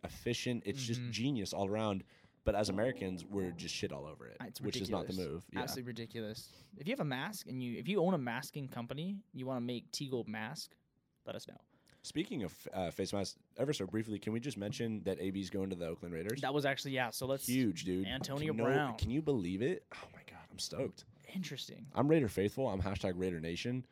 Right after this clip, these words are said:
Speaker 1: Um, and
Speaker 2: The Las Vegas Raiders.
Speaker 1: it's been kind of a hard season. You know, it was a hard season.
Speaker 2: True.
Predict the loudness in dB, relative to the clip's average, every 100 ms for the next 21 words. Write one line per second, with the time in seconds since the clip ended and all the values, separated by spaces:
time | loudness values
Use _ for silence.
0 | -16 _ _ 0 4 4 2 -2 -8 -14
1 | _ 4 4 2 0 -2 -2 -2 -6 -6
2 | -6 -6 -6 -10 -2 2 2 0 -6 -2
3 | 0 2 2 2 4 4 6 6 6 2
4 | -4 _ _ _ _ -8 -4 -4 -4 -8
5 | -12 -12 -10 -8 -4 0 2 4 4 2
6 | -2 -6 -6 -6 -6 -6 -6